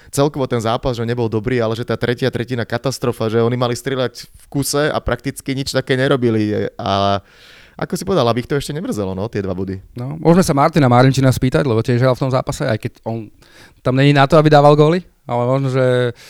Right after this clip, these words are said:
Speaker 2: tam niečo vyzradí, keď sa s ním niekto spojí zo šatne. Oh, fakt, Tavares, Matthews, Marner, Hyman, neviem, Nylander, Kapanen. Toronto má jeden z najlepších ofenzív,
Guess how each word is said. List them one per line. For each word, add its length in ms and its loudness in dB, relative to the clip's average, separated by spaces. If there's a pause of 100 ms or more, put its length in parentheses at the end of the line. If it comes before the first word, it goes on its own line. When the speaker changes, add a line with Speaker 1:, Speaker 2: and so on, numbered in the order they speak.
(420)
Speaker 2:
tam 80 -6
niečo 240 -2
vyzradí, 640 2
keď 160 -10
sa 80 -4
s 80 -12
ním 160 -4
niekto 160 -6
spojí 320 -10
zo 160 -8
šatne. 320 -8 (400)
Oh, 320 6
fakt, 480 -4
Tavares, 480 2
Matthews, 480 -2
Marner, 560 0 (560)
Hyman, 640 -2
neviem, 720 -4
Nylander, 800 4 (400)
Kapanen. 720 -2
Toronto 320 2
má 80 2
jeden 160 2
z 80 -2
najlepších 1120 -8
ofenzív, 400 -2